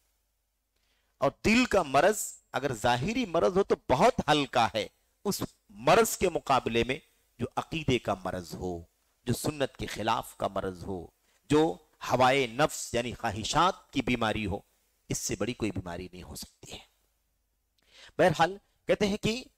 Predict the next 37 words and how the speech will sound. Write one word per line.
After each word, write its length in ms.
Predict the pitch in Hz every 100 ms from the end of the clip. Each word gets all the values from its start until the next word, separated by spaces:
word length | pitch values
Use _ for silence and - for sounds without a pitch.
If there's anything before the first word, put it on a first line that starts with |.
| _ -
क्योंकि 260 | 196 190
वो 100 | 156
अपने 340 | - - - 120
हम 260 | 113 113 107
नशीनों 360 | - 147 156
पर 140 | - 113
असरअंदाज 720 | 110 120 101 95 123 139 147
होते 320 | 143 - 185
हैं 220 | 180 247
और 220 | - 123
उनका 260 | 107 110 113
खतरा 400 | - 101 101 101
सख्त 460 | - 87 - - -
है, 200 | 82 - _ _
यानी 260 | 131 156 156 -
बिदतियों 440 | 120 131 202 277
के 140 | -
साथ 240 | 165 143 -
अगर 160 | 117
रहेंगे 360 | 104 101 107 135
तो 60 | -
उसका 180 | -
नुकसान 380 | 131 110 143 151
क्या 160 | 151 165
है 160 | 196 - _ _
कि 80 | -
वो 180 | 165 185 -
जो, 80 | 156 -
जो 140 | 190
उनके 320 | 226 208 - 160
साथ 240 | - 165 -
रहता 500 | 123 120 - 220 180
है 320 | 139 233 - _ _ _ _ _ _
वो 100 | 151 202
अपने 340 | - - 214
साथियों 600 | - 131 131 - 180 220
पर 220 | - 233